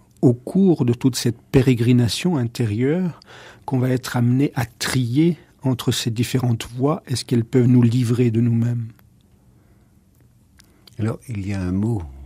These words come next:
Speaker 2: que nous allons assez, trouver assez souvent dans Hadjevich d'Anvers, comme dans beaucoup d'écrits mystiques de cette époque-là,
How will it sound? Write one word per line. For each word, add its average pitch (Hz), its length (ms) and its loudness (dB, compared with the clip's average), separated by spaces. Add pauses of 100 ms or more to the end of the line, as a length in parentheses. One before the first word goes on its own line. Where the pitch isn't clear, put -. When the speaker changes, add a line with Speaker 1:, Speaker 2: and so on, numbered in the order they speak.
(160)
Speaker 2:
que 90 100 -10
nous 82 260 -6
allons 80 280 -6
assez, - 300 -12
trouver 92 340 -4
assez 85 260 -8
souvent 87 480 -4
dans 76 400 -4
Hadjevich 80 560 -4
d'Anvers, 85 640 -4
comme 76 220 -6
dans 78 180 -4
beaucoup 73 360 -8
d'écrits 78 380 -8
mystiques 80 460 -6
de 80 80 -8
cette - 280 -12
époque-là, 90 540 -4